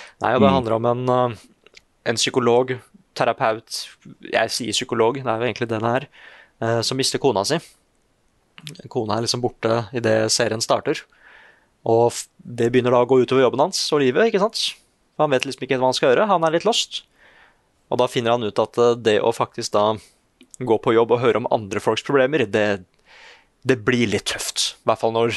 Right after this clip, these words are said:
Speaker 1: ikke noe av det kan sammenlignes med det han går gjennom. Og han merker da at for å hjelpe han litt på veien, så begynner det å hjelpe å si til pasientene hva han egentlig tenker om problemene deres. De skal egentlig liksom guide dem gjennom, ikke sant? Sånn at de skal komme på svaret.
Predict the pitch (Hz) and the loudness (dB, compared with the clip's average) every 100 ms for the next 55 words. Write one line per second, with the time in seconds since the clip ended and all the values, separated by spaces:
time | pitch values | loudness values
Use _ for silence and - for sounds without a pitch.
0 | 104 123 - 113 107 101 120 113 113 98 | -6 -6 -4 0 0 0 -2 -2 -2 -4
1 | 104 - 113 104 110 104 92 92 101 - | -8 -4 -2 -2 -2 -2 0 0 -6 -14
2 | _ _ - _ _ _ _ _ 110 120 | _ _ -20 _ _ _ _ _ -2 0
3 | 131 104 117 107 - 117 - 123 127 139 | -2 -2 0 0 0 -6 -2 -2 -2 -2
4 | 135 - 117 117 147 - - 151 131 156 | -4 -6 -10 -6 -6 -6 -4 2 2 2
5 | - _ _ _ _ _ _ _ _ _ | -4 _ _ _ _ _ _ _ _ _
6 | - - 135 120 117 139 101 - - - | -6 -4 -2 0 0 0 -2 -6 -4 -4
7 | 107 98 - - 127 113 139 - 113 101 | -6 -10 -8 -2 -2 -2 -4 -2 -4 -2
8 | 127 113 101 123 - 131 101 98 147 175 | -2 0 0 -2 -4 -4 -4 -2 -2 -2
9 | 110 - 104 151 143 110 147 - - - | -2 -6 -6 0 0 0 -4 -2 -2 -2
10 | - _ _ _ _ _ _ _ _ _ | -8 _ _ _ _ _ _ _ _ _
11 | _ _ _ _ _ _ 120 110 135 113 | _ _ _ _ _ _ -6 0 0 0
12 | 135 131 131 123 139 113 110 123 135 104 | -2 -2 -2 0 0 0 0 0 2 0
13 | 120 156 127 131 151 - 139 123 113 107 | 0 -2 0 -2 -4 -4 -4 -4 -6 -8
14 | 127 131 107 117 117 113 | -2 -2 -2 0 2 2